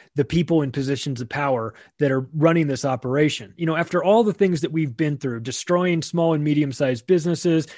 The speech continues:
you know, uh, turning, uh, uh, populations into hypochondriacs, uh, th-, masking kids, suicide rates are up, obesity is up, uh,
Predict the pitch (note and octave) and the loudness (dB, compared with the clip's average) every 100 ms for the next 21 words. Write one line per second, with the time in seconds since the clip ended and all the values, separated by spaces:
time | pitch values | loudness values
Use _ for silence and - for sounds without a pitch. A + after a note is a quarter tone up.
0 | - - _ - _ E3 D3 B2 - - | -20 -20 _ -20 _ 0 0 -2 -10 -20
1 | _ D#3 G#2+ - E3 C#3+ - A2+ D3+ F3+ | _ -14 -14 -10 -8 -8 -12 -14 -4 2
2 | G3+ F3+ D#3+ E3+ B2+ - - D3 C3 F#3 | 4 4 0 -4 -8 -10 -2 0 2 2
3 | F3+ F3 E3 - D3+ C#3+ C3 D#3+ D#3+ E3+ | 4 4 4 2 0 -2 0 -2 0 0
4 | F3 E3+ D#3+ D#3 D3+ - - - D#3+ D#3 | 0 2 2 2 0 -4 -14 -10 -4 -2
5 | D#3+ D#3 - D#3+ C3 - _ F3+ E3+ F#3 | -2 -8 -8 -8 -8 -12 _ -2 2 2
6 | F#3 - F#3 D#3 - F3 D#3+ D#3 D3 - | 2 0 0 -2 2 4 6 4 -2 -8
7 | - _ - - A3+ G#3+ G#3 F3+ D#3 F3 | -14 _ -6 0 2 2 4 2 4 6
8 | E3+ D#3+ D#3 - D#3+ D3+ - F#3 C#3 G3+ | 6 4 0 2 0 0 -2 -2 0 2
9 | G#3 - F3+ F3 D3+ - D#3+ D#3 - - | 2 2 2 4 2 0 0 0 -2 -12
10 | - - D#3+ D3+ D3 C#3+ | -18 -12 -2 2 4 2